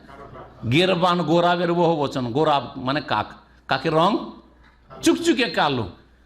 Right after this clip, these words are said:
মনে হচ্ছিল যে তাদের মাথাটা কি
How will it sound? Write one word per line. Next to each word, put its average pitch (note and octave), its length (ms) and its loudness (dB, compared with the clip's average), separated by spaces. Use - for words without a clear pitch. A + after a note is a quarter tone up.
মনে A#3+ 260 4
হচ্ছিল C4 520 2
যে B3 80 0
তাদের A3+ 360 0
মাথাটা A3 460 0
কি G3 460 -2